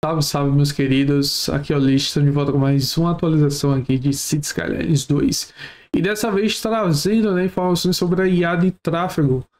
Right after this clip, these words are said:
Cara, eu acho que vai ser o sim-, o vídeo mais simples que te-, vai rolar até então. É, porque não teve tanta informação, porque não é necessariamente visual, tá? Então, apesar que o trailer é enorme, né, ou pelo menos a,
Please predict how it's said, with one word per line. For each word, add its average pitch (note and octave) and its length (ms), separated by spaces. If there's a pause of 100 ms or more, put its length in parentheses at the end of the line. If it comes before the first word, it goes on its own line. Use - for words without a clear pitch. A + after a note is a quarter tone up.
(360)
Cara, F#3 340 (240)
eu A3+ 160
acho C#4 280
que - 40
vai B3+ 100
ser A#3+ 120
o - 20
sim-, - 300
o F#3+ 160
vídeo F#3+ 180
mais G3 240
simples - 360
que - 100
te-, C#3+ 260
vai C#3 220
rolar C#3 260
até C3+ 180
então. C#3+ 440 (580)
É, D3 640
porque - 220
não G#3+ 80
teve A3 280 (140)
tanta A#3 400
informação, G#3 920
porque - 280
não G#3 160
é A3 80
necessariamente G#3 800
visual, D3+ 680 (100)
tá? C#3+ 380 (420)
Então, D3 560
apesar D3 360
que F3 200
o E3 80
trailer D3+ 440
é D3 80
enorme, D3 760
né, C#3 300
ou D3 80
pelo C#3+ 260
menos C#3 460
a, B2+ 420